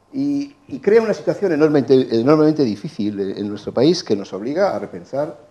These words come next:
yo creo que muchas cosas. En principio, ¿cuál es la naturaleza de la política? ¿Cuál es la naturaleza del sindicalismo? ¿Y cómo los ciudadanos, eh,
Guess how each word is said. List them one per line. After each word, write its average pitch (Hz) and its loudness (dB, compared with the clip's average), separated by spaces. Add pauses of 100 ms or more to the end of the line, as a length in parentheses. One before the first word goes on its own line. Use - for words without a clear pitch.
(300)
yo 120 -4
creo 123 -4
que 101 -12
muchas 95 -18
cosas. - -20 (400)
En - -20
principio, 160 -6 (320)
¿cuál 135 6
es 113 2
la 123 4
naturaleza 104 -2
de 95 -2
la 92 -6
política? 208 0
¿Cuál 113 -6
es 104 -14
la 104 -6
naturaleza 92 -16
del 85 -20
sindicalismo? 185 -8 (440)
¿Y 127 -6
cómo 254 6
los - -8
ciudadanos, 180 -2 (460)
eh, - -12